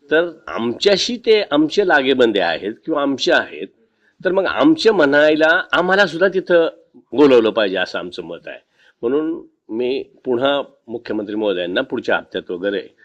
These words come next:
आमच्याही काही ज्या संघटना आहेत, समाजासाठी जे काही अगदी पूर्ण आयुष्य ज्यांनी खर्च केलंय,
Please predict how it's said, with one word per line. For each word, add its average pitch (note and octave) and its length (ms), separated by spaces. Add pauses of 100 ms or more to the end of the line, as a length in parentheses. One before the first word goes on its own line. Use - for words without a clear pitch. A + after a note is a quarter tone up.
(320)
आमच्याही E3+ 680
काही A#2+ 380
ज्या G#2+ 160
संघटना G2 560
आहेत, D#2 240 (400)
समाजासाठी A2+ 1080 (120)
जे A2 100
काही A2 280
अगदी G2 500 (400)
पूर्ण B2 260 (100)
आयुष्य C3 400
ज्यांनी A#2 340
खर्च F2+ 260 (120)
केलंय, C#2+ 280